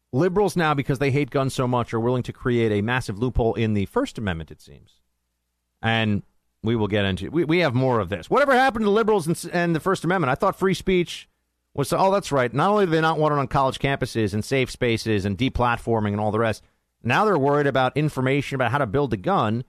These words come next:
which a lot of you are like, "Buck, I know how to build a gun."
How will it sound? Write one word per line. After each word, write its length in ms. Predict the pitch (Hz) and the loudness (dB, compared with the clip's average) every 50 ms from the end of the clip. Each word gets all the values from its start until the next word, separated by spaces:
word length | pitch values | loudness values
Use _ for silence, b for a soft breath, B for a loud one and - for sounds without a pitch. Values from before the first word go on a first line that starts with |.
| _ _ _ _ _ _ _ | _ _ _ _ _ _ _
which 180 | - 113 - - | -6 -6 -4 0
a 60 | 120 | 0
lot 240 | 131 170 226 240 185 | 2 2 2 2 2
of 60 | 170 | 2
you 120 | 208 233 | 2 2
are 60 | 214 | 2
like, 220 | 156 123 113 90 - | 2 2 0 0 -4
"Buck, 160 | 117 131 101 | -6 -4 -2
I 100 | 107 147 | -2 0
know 80 | 190 147 | 0 0
how 80 | 107 | 0
to 80 | 90 85 | -2 -2
build 200 | 87 90 82 80 | -4 -6 -8 -8
a 40 | 82 | -12
gun." 320 | - 82 85 98 123 | -12 -10 -10 -10 -10